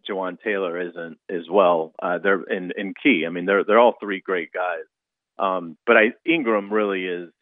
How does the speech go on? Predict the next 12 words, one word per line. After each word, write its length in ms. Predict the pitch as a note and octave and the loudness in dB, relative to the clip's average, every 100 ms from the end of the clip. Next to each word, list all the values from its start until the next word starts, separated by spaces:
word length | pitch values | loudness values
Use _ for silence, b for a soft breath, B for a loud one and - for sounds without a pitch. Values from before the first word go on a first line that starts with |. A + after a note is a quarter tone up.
| _ - | _ -10
uh, 300 | F2+ F2 D#2+ D#2 C#2+ _ _ _ _ - | -6 -4 -6 -8 -12 _ _ _ _ -12
just 180 | - - _ _ _ | -10 -10 _ _ _
unbelievably 800 | C3+ B2+ G2 F#2 F2 F2 F2 E2+ | 2 2 2 0 -2 -4 -4 -4
impressive 520 | D#2+ - F2+ E2 E2 | -6 0 0 0 -6
as 100 | E2+ D#2+ | -6 -6
a 60 | |
pro. 400 | - F#2 E2+ E2 - | -6 0 0 0 0
So, 280 | G#2 F#2 E2+ b b b - | 2 4 2 b b b 4
uh, 420 | G2 F2+ F2 E2+ - _ | 6 6 2 -6 -14 _
and 300 | G#2+ - A#2 G#2+ | -12 -6 -4 -4
again, 300 | F2 G2 G2 | -2 -4 -2
his 140 | A#2+ | -4